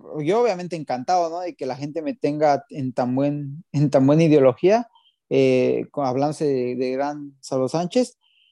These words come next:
Y las peleas que hizo, bueno, la pelea que hizo con este Wilfredo Gómez, yo creo que fue igual una de las que muy pocas veces se ven, y más ahora en esta actualidad de boxeo.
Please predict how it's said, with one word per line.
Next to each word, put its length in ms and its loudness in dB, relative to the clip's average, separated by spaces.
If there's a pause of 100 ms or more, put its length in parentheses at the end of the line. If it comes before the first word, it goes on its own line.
Y 420 4
las 200 0
peleas 300 -2
que 100 -10
hizo, 220 -8
bueno, 200 -8
la 140 -2
pelea 220 0
que 140 -10
hizo 180 -10
con 200 -6
este 760 0
Wilfredo 420 2
Gómez, 320 -4
yo 120 -2
creo 200 -4
que 320 -4 (880)
fue 240 2
igual 420 2
una 180 -6
de 60 -4
las 220 -4
que 340 -6
muy 200 -8
pocas 440 -4
veces 300 -8
se 80 -6
ven, 340 -6
y 120 -2
más 260 2
ahora 160 6
en 100 -4
esta 160 -8
actualidad 400 -2
de 80 -2
boxeo. 380 -12